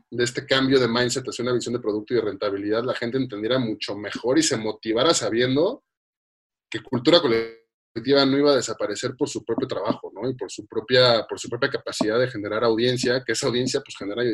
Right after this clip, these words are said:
inherentemente genera un ingreso a nivel programático, ¿no? Y a nivel venta directa, pues, sabíamos que tenemos que seguir ahí, ¿no? Y que hablar con todas las agencias y darle la vuelta para que pudiéramos volver a, a tener acceso a ven-, a las ventas que tomó tiempo, pero, pues, creo que ahí fue donde logramos, de alguna forma, darle la vuelta a esa parte.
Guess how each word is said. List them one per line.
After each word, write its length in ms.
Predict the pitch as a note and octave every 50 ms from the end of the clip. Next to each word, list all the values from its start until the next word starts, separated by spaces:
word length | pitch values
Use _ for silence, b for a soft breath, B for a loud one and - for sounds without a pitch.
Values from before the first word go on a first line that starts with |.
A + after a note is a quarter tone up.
| G#2+ -
inherentemente 720 | G#2 G#2 G2+ G#2 G2+ A2 A#2 A#2+ B2+ A#2+ A#2 A#2 A#2 B2 A#2
genera 240 | - G2 G2+ A2+
un 80 | A#2+ A2+
ingreso 380 | G#2 G2 G#2 A#2 B2 B2 - F#2+
a 40 |
nivel 200 | F#2 G2 G2 G#2 G#2
programático, 560 | - A2+ G2 F2+ F#2+ A2+ A#2+ - _ - F#2+
¿no? 220 | F2+ G2+ B2+ - _ _ _ _ _ _ _ _ _
Y 60 | A#2
a 40 | A2+
nivel 280 | A2+ A2+ A#2 C3 C3+
venta 200 | C#3 C#3+ C#3 C#3+
directa, 560 | D3 C3+ C3 C#3 C3 - - C3+ C3+ D3 D3 - _ _ _ _ _ _ _
pues, 140 | - G#2+ -
sabíamos 500 | A#2+ A2+ B2+ D3+ G#3 G#3+ F3+ C#3 B2 -
que 80 | A#2+
tenemos 360 | G#2+ A#2 A#2 A#2+ B2 C#3 C#3
que 80 | - -
seguir 300 | - - G#2 A2 A#2 B2+
ahí, 260 | A2+ A2 A#2+ C#3 C3+
¿no? 140 | A2 G#2+ A#2+
Y 80 | C3+ C3
que 80 | -
hablar 180 | - G2+ A2 -
con 140 | - - -
todas 160 | B2+ B2+ B2+
las 140 | A2+ - -
agencias 440 | - - A2+ A#2+ A2+ C3+ B2+ B2
y 60 | C3 G#2
darle 220 | A2 A#2 B2+ B2
la 100 | G#2 G2
vuelta 380 | G2 G#2+ A#2 A#2+ A2+ - A#2+ B2
para 160 | - G2 F2+
que 100 | - -
pudiéramos 580 | - _ - G2 G#2 A2 A#2+ C#3 D3 C#3 A2+
volver 280 | G#2 G2 G2 G2+ A2+ A#2
a, 300 | B2 A#2 G#2+ G2+ F#2+ F2+
a 280 | E2+ E2 - - - - G2
tener 160 | - G#2+ A2
acceso 380 | A#2+ B2 - - A2+ G#2 - B2
a 40 | A2
ven-, 160 | G#2 F#2+ F#2 -
a 180 | G2 G2 F#2 F2
las 200 | F2+ G2 F#2+ G#2
ventas 260 | A2 A2 A#2+ B2 -
que 80 | - G#2
tomó 340 | - - G2 G#2+ A#2+ C3
tiempo, 540 | B2 B2 A#2+ A#2+ A2+ A2+ B2 B2+ C#3+ F3+ - _ _ _ _ _
pero, 180 | A2 G#2 G#2+ G#2+
pues, 160 | - G#2+ -
creo 180 | - - B2
que 120 | B2+ - C#3+
ahí 180 | C3 C3 B2+
fue 260 | B2+ B2+ - D3 C3+ C3+
donde 360 | C#3 C#3 C3 A#2+ A2 G#2+ G2+
logramos, 720 | G2+ G2+ F#2+ G#2+ A2 A2+ A2+ A#2 B2 B2+ B2+ B2+ A#2+ G#2+ G2+
de 60 | G#2
alguna 260 | G2+ G2+ A2+ A#2+ A#2+
forma, 240 | - - A#2 A#2 G#2+
darle 240 | G#2 A2+ B2+ C#3+ C3+
la 80 | A#2
vuelta 280 | G2+ G#2+ A2+ A2+ - A#2
a 20 |
esa 140 | - - G2+
parte. 420 | - G2+ G2 G2+ - G#2+ A2 A#2